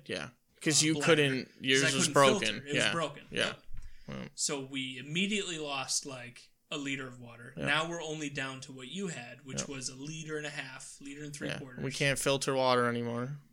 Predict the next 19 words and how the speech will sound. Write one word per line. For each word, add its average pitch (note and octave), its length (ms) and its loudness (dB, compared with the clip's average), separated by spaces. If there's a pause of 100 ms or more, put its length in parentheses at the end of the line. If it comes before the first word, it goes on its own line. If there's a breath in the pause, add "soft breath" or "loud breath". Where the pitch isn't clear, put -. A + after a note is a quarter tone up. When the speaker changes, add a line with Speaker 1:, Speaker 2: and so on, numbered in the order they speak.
(180)
Speaker 2:
We D3+ 320 -4
gotta C#3 360 0
make B2+ 220 -10
it B2 80 -14
back E3 240 -12
to C#3 80 -18
the C3+ 60 -20
truck. - 320 -14
Speaker 1:
Yep. D3 140 -2
Speaker 2:
And D#3+ 100 0
I'm F#3+ 220 2
already F#3 360 2
feeling D#3 640 -4
the C3+ 80 -8
dehydration C3+ 760 -6
setting C3 360 0
in C3 120 -2
Speaker 1:
Right. B2 140 6
Speaker 2:
again. F#3+ 220 0